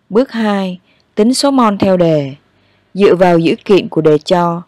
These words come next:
ta chọn công thức tính số mol tương ứng. Bước một và bước hai có thể thay đổi thứ tự cho nhau.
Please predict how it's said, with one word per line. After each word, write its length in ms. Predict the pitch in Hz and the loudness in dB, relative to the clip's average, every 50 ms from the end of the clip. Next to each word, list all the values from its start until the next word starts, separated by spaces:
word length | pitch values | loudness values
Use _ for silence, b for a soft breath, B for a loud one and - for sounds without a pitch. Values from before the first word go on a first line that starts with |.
| _ _ _ _ _ _ _ _ _ | _ _ _ _ _ _ _ _ _
ta 140 | 208 208 | -2 -2
chọn 320 | 202 - 202 175 156 - - | 0 0 0 0 2 0 0
công 260 | - - 196 196 196 | 0 -2 -2 0 -2
thức 200 | - 269 - _ | -4 -6 -2 _
tính 180 | 220 214 233 247 | -2 -2 0 -2
số 160 | - 254 247 | -2 -2 0
mol 220 | 240 233 220 196 196 - | 0 0 0 -2 -2 -2
tương 140 | 208 190 185 | -2 0 0
ứng. 280 | 185 185 190 214 254 359 - _ _ _ _ _ _ _ _ _ _ _ _ _ _ _ | 0 0 0 -2 -6 -8 -14 _ _ _ _ _ _ _ _ _ _ _ _ _ _ _
Bước 260 | - 135 160 - _ 233 | -6 -6 -6 -2 _ 2
một 300 | 214 190 175 160 - - | 2 2 2 0 0 -2
và 100 | 170 165 | 0 0
bước 180 | 202 269 - | 0 0 0
hai 420 | 254 226 208 196 190 190 180 180 b b b b b b - | -2 0 0 0 -2 -2 -4 -6 b b b b b b -4
có 140 | - 302 | -2 0
thể 140 | 294 208 214 | 2 2 2
thay 140 | 208 214 202 | 2 2 2
đổi 200 | - 208 143 160 | 2 2 2 2
thứ 100 | 220 247 | 0 -2
tự 200 | - 220 185 - - | 0 -2 -4 -2 -2
cho 120 | - 190 | -2 -2
nhau. 400 | 190 190 185 175 175 170 165 160 | -2 -2 -2 -2 -4 -4 -6 -10